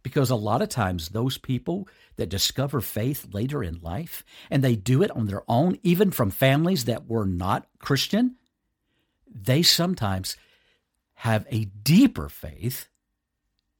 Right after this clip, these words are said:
a more excited faith than those that were raised in the church. Why?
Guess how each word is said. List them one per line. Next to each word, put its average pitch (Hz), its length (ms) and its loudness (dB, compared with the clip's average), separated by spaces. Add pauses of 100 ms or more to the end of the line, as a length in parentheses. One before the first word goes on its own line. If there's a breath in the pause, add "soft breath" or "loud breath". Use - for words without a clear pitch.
(140)
a 127 60 0
more 151 260 4
excited 180 640 4
faith - 540 -20 (1200)
than 127 220 0
those 143 260 0
that 156 140 -4
were 160 100 -6
raised 156 300 -6
in 170 120 -6
the 175 80 -10
church. - 380 -12 (2250)
Why? 98 320 -8